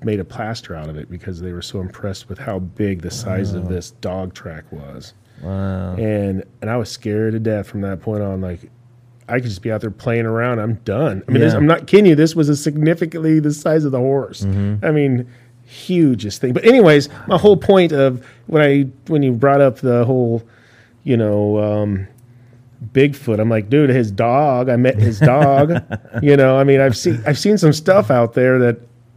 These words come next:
Speaker 1: it, with my own eyes, that was just
Speaker 2: Mm-hmm.
Speaker 1: unbelievable and, um, scared me to death. So, I mean, I don't doubt something is probably funny out there. I'm not saying that I think there's a Bigfoot out there.
Speaker 2: Mm-hmm.
Speaker 1: Sorry, guys. I don't, I don't think there's a Bigfoot after all these years and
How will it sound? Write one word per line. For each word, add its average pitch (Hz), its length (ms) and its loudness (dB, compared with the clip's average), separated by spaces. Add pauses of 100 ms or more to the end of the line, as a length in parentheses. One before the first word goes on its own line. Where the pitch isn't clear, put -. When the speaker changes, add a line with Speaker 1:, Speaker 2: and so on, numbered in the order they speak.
(100)
Speaker 1:
it, 143 80 -8
with 143 120 -8
my 139 120 -2
own 139 200 2
eyes, 135 420 -2
that 120 200 0
was 110 220 -4
just 127 500 -2 (600)
Speaker 2:
Mm-hmm. 85 340 -8 (180)
Speaker 1:
unbelievable 117 1160 2
and, 113 480 0
um, 104 400 0
scared 131 320 -2
me 127 80 2
to 117 80 0
death. 131 300 2
So, 127 180 0
I 135 40 2
mean, 143 120 2
I 185 80 2
don't 135 240 0
doubt 123 280 0
something 113 380 -6
is 107 160 -6
probably 107 360 -6
funny 110 300 -4
out 107 220 -6
there. 113 240 -6
I'm 160 60 -4
not 139 160 -4
saying 127 180 -2
that 123 100 0
I 123 60 0
think 117 140 -4
there's 113 160 -4
a 110 40 -6
Bigfoot 107 460 -8
out 110 220 -6
there. 113 380 -6
Speaker 2:
Mm-hmm. 87 220 -8 (120)
Speaker 1:
Sorry, 110 320 -8
guys. 107 420 -6
I 104 140 -6
don't, 110 280 -6 (600)
I 139 140 -4
don't 139 260 0
think 131 180 -2
there's 131 140 -6
a 135 40 -4
Bigfoot 120 440 -4
after 120 240 -2
all 120 100 0
these 117 280 0
years 120 360 2
and 104 300 -4